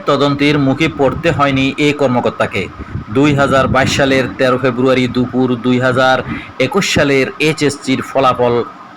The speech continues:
সে সময় ফলাফলের অসঙ্গতি ও জালিয়াতির অভিযোগ ওঠে। এ অভিযোগ তদন্তে কমিটিও করেছিল সরকার। সে সময় তদন্ত কমিটির প্রতিবেদনে বলা হয়, চট্টগ্রাম বোর্ডের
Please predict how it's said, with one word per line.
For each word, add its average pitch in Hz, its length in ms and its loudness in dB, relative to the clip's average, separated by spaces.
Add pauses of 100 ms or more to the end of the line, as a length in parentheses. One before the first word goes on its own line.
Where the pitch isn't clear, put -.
(120)
সে 156 260 0
সময় 139 440 2
ফলাফলের 127 880 2
অসঙ্গতি 151 760 2
ও 151 100 2
জালিয়াতির 135 640 2
অভিযোগ 139 400 2
ওঠে। 123 260 -2 (460)
এ 160 220 4
অভিযোগ 156 680 2
তদন্তে 147 680 2 (240)
কমিটিও 165 640 2
করেছিল 143 520 2
সরকার। 107 440 -2 (380)
সে - 280 2
সময় 185 480 2 (120)
তদন্ত 147 380 2
কমিটির 139 680 2 (160)
প্রতিবেদনে 139 580 2
বলা 123 260 2
হয়, 185 240 0 (400)
চট্টগ্রাম 143 720 2
বোর্ডের 151 600 2